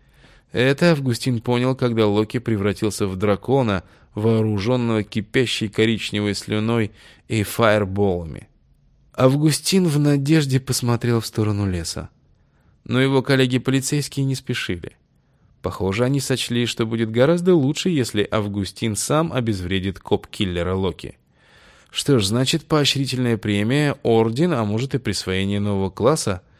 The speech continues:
его, Августиновы. Августин снова натянул тетиву.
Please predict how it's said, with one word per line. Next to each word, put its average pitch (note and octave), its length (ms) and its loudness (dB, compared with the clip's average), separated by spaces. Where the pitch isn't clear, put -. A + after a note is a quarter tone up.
его, G#2 460 2
Августиновы. G#2+ 760 -6
Августин A#2 580 0
снова B2+ 360 2
натянул G#2 420 0
тетиву. - 480 -8